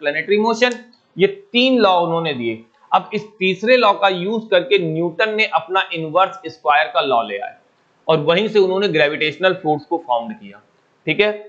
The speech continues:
तो उसको हम लोग कैसे found करते हैं ये आपको मालूम होना चाहिए। सबसे पहले आप speed लेते हैं, क्या लेंगे बेटा? सबसे पहले देखिएगा,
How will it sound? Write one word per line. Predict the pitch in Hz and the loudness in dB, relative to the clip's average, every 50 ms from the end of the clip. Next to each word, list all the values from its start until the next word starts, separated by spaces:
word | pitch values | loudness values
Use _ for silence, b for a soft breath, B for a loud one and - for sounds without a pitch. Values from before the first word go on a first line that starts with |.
| - _ _ - | -20 _ _ -2
तो | 208 | -2
उसको | 208 208 208 185 - - 240 226 | 0 0 0 -2 0 2 2 2
हम | 214 214 | 4 4
लोग | 220 220 220 - | 2 2 2 2
कैसे | 180 170 165 214 214 | 0 0 2 0 -2
found | 208 208 185 190 202 202 175 | 0 2 2 2 2 2 2
करते | 190 180 - 208 202 | 0 0 0 -2 -4
हैं | 196 | -2
ये | 180 170 | 0 0
आपको | 185 170 160 - 175 175 | 0 0 0 -2 -6 -8
मालूम | 156 147 139 156 175 185 185 | -4 -2 0 0 2 0 0
होना | 185 185 190 185 | 0 0 0 -2
चाहिए। | 185 185 190 196 185 | -2 0 0 -2 0
सबसे | - 165 - - 190 180 | -2 -4 -10 -10 -8 -4
पहले | 190 175 175 | -2 0 2
आप | 175 170 - - | 0 0 -2 -8
speed | 165 _ _ - 151 165 180 170 180 | -20 _ _ -6 -2 -2 -2 0 0
लेते | 185 180 180 185 | 0 0 0 0
हैं, | 180 180 | -2 0
क्या | 180 185 180 | 0 0 0
लेंगे | 180 185 185 185 | 0 -2 -4 -4
बेटा? | 175 180 - 185 180 | -4 -4 -4 -4 -4
सबसे | 180 170 - - 180 | -4 -8 -10 -8 -4
पहले | 180 175 175 175 | -4 -2 -2 -2
देखिएगा, | 170 170 175 180 175 190 196 190 - - | -4 -4 -2 0 2 2 2 0 -4 -20